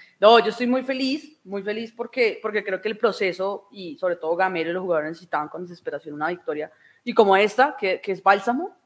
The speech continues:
que, que empieza como a enrutarnos hacia donde debemos estar. Y coincido con, con el director,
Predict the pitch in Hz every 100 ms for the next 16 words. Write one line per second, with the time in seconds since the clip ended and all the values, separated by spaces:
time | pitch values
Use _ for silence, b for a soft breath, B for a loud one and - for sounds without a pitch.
0 | _ 202 190 - 185 190 175 180 214 226
1 | 190 190 175 - 175 175 190 214 202 170
2 | 151 190 - 180 247 B B B B -
3 | 226 214 220 202 202 196 233 269 247 208
4 | 208 196 185 175 170 202 269